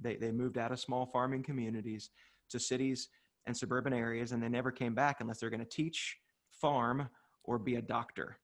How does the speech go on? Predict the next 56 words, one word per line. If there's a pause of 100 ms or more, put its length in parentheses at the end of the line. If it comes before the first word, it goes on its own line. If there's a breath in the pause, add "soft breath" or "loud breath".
(140)
That's,
that's
all
that
exists
in
my
hometown. (140)
Schools,
old
people, (320 loud breath)
and,
uh,
and
those
who
serve
them. (140)
I
mean,
<laughs>
that's
just (100)
really
what
it
is. (840 loud breath)
And
so (220 loud breath)
we
knew
if
we're
gonna
reach
them,
we
had
to
go
to
a
city. (320 loud breath)
So
I
came
to
my
senior
pastor
on
January
first,
two
thousand
seven.